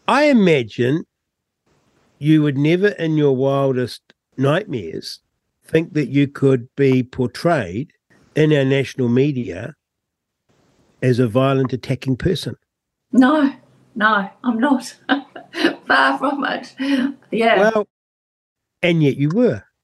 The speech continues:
Speaker 2: Mm, I was, yeah. And
Speaker 1: You,
Speaker 2: you
Speaker 1: you were,
Speaker 2: just
Speaker 1: I, I, I watched it, and Paula Penfold and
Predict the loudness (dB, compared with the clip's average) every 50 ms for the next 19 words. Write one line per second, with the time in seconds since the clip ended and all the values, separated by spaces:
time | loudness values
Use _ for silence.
0 | _ _ _ _ _ -4 -2 -2 0 -2 -2 -4 -10 -16 _ _ _ _ _ _
1 | -2 -2 -2 0 0 -2 -2 0 -2 -4 -4 -8 -14 -20 _ _ _ _ _ -4
2 | -2 0 0 0 0 -2 -6 -12 -12 _ 0 0 0 2 2 2 2 4 2 2
3 | 0 0 0 0 0 -2 -2 -2 -2 -4 -4 -4 -8 _ _ _ _ -2 0 0
4 | 0 0 0 -2 -2 -6 -10 -8 -6 -6 -6 -6 -10 _ _ _ _ -4 -2 -2
5 | -2 0 0 0 0 0 -2 -4 0 0 0 0 0 -4 -6 -6 -6 -6 -6 -8
6 | -12 -18 _ _ _ _ _ _ _ _ _ _ _ _ _ _ _ _ _ _
7 | _ _ _ _ _ _ _ _ _ -2 0 0 2 2 0 0 2 0 0 0
8 | -2 -4